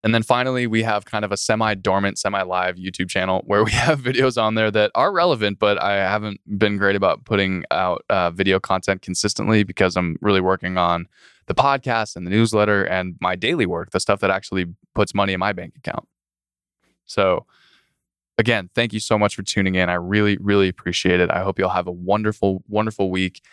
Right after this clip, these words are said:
Hope you have a great weekend. Get outside, uh, go do something fun, exercise, run around, maybe binge something on Netflix. I don't know. Listen to your favorite podcast,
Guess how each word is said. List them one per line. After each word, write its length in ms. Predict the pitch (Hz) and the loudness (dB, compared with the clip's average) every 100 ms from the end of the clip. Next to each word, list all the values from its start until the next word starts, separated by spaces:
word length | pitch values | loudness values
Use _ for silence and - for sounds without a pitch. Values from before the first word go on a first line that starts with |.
| _ - | _ -2
Hope 140 | 104 | 0
you 40 | 107 | 0
have 100 | 95 | -2
a 20 | |
great 240 | 95 87 | -2 0
weekend. 440 | 101 113 107 101 98 | 0 2 2 0 0
Get 140 | 107 | 0
outside, 640 | 107 - 98 95 95 95 - _ _ _ | 0 -2 0 2 0 -2 -8 _ _ _
uh, 280 | - 90 90 90 | -2 0 0 0
go 160 | 113 | 0
do 120 | 110 113 | 0 -2
something 340 | 110 101 95 | -2 -2 -6
fun, 640 | - - 101 98 98 95 - | -4 0 0 0 -2 -4 -4
exercise, 800 | 104 98 - 101 - 92 90 90 120 | -4 -4 -4 -4 -2 0 -2 -4 -8
run 200 | 170 110 | -4 -2
around, 640 | 101 95 95 95 95 95 - - | -2 0 0 0 -2 -8 -16 -4
maybe 260 | 113 127 120 | 0 0 -2
binge 460 | 101 - 104 110 | -4 2 2 2
something 320 | - 104 101 101 | 0 0 0 0
on 160 | 92 | 2
Netflix. 580 | 92 90 - 95 92 - | 0 0 2 0 0 -4
I 140 | - 117 | -2 0
don't 120 | 101 | 0
know. 200 | 82 73 | -2 -2
Listen 220 | 117 120 123 | 0 2 2
to 40 | |
your 60 | 110 | 2
favorite 280 | 107 92 | 2 0
podcast, 640 | - 85 78 - - - | -2 -2 -2 -2 -4 -6